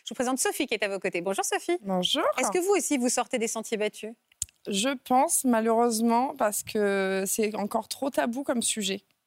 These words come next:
Speaker 1: Votre sujet concerne, euh, une, une manière que vous avez de vous épanouir sexuellement en allant où ?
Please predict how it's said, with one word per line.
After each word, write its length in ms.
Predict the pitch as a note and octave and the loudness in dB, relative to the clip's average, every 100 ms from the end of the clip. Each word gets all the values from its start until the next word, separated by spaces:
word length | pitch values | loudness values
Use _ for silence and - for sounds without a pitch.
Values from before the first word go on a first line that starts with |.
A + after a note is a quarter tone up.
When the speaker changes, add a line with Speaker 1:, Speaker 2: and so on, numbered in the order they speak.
| _ _ - | _ _ -4
Speaker 1:
Votre 320 | G3 D4 - | 0 0 0
sujet 380 | D#4+ D#4+ C#4+ D#4 - | -2 0 0 0 -2
concerne, 520 | D4 - C#4 E4+ F#4 - - - - | -8 -2 -2 0 -4 -10 -20 -8 -2
euh, 420 | G#3+ G#3 G3+ G3+ B3 | 2 2 0 0 0
une, 300 | A#3+ A#3 - | 0 0 -2
une 200 | A3+ A3 | 0 0
manière 320 | A#3 B3+ C#4+ | 2 0 0
que 60 | B3+ | -2
vous 140 | A3+ | 0
avez 180 | A3+ A#3 | 0 0
de 80 | A3 | 0
vous 180 | G3 A#3+ | 0 -2
épanouir 400 | A#3+ B3 A#3 B3+ | -2 -4 -2 -4
sexuellement 560 | - - A#3 A3 A3+ D#4 | -4 -4 -2 -2 -2 -2
en 120 | C4 | 0
allant 260 | A#3+ A#3+ - | 0 -2 0
où ? 140 | C#4 | 0